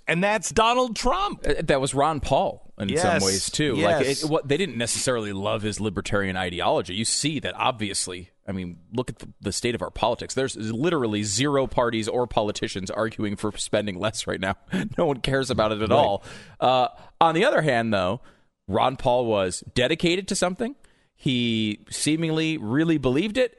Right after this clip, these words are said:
Speaker 2: and he kinda just blurted stuff out. He looked like this kind of old, old, uh, coot that would just be out there just screaming at people. And, like, "I, I don't care. I'm gonna stand up, and I don't care what you think about me."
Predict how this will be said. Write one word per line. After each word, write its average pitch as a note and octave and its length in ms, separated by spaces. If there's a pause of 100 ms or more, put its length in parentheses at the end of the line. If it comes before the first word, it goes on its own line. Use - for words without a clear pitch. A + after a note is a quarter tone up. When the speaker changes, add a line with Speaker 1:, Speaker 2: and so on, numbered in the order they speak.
Speaker 2:
and D3 340
he C#3+ 140
kinda D#3 280
just D3 220
blurted D3+ 300
stuff D#3+ 240
out. D#3+ 240
He D3+ 80
looked D#3 160
like C3+ 100
this C3 140
kind D3 180
of A#2 80
old, C3 320 (340)
old, C#3 400
uh, G#2+ 160
coot G#3 380
that C#3 100
would C3 60
just B2+ 140
be D3 100
out E3+ 140
there F3+ 100
just F3 140
screaming G3+ 320
at A#2 120
people. - 360 (340)
And, B2+ 300
like, C3 120
"I, E3 200
I - 20
don't G#3+ 160
care. A3+ 160
I'm D#3 60
gonna D#3+ 100
stand F3+ 280
up, G3+ 120
and D3 80
I E3 40
don't F3+ 120
care F#3 120
what F3+ 120
you F3 40
think A3 200
about G#2 220
me." G2+ 120